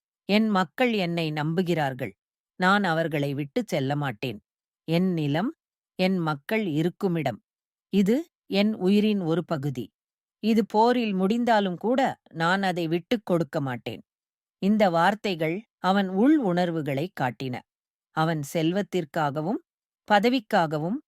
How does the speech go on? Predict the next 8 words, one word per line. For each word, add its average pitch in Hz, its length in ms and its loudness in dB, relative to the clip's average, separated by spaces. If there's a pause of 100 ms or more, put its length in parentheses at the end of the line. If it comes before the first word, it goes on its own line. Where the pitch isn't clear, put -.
(240)
வாழவில்லை. 131 560 -2 (440)
அவன் 247 300 2
மக்களின் 254 640 0
நலனுக்காக 156 800 -2
வாழ்ந்தவன். 143 540 -2 (480)
அதுவரையிலான 254 920 2
காலத்தில் 147 680 -2 (440)
பேரரசுகள் 185 800 0